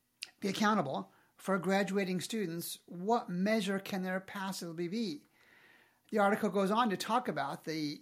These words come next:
the concerns or the scenario where a non-academic, like we're talking about here at Utah Valley, comes in and a, a consultant from the Tambolini Group is quoted as saying they come in with guns blazing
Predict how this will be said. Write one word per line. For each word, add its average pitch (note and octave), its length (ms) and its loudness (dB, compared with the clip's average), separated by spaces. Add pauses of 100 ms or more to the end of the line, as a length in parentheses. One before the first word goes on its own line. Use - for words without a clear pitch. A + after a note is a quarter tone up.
the D3 120 -10
concerns G3+ 960 0
or D#3+ 340 -4
the C#3+ 280 -10 (440)
scenario G#3 800 2
where D#3+ 340 2
a D#3 140 -2
non-academic, E3+ 1000 0
like - 160 -10
we're - 40 -14
talking D#3+ 360 -4
about D3 240 -4
here D#3 400 -6 (340)
at F3 140 -8
Utah E3+ 280 -2
Valley, D#3 320 -4 (540)
comes B3+ 340 2
in F#3 480 2
and D#3+ 440 -6
a, D3+ 80 -6 (640)
a D#3 60 -14
consultant F#3 500 0
from E3+ 160 -2
the E3 60 0
Tambolini F3+ 580 0
Group C#3+ 240 -12 (800)
is - 200 -8
quoted G3+ 360 2
as F3+ 80 0
saying F3+ 240 -2
they E3+ 120 -4
come A#3+ 260 -2
in A3 240 2
with G#3 240 -6
guns G#3+ 340 4
blazing E3+ 680 0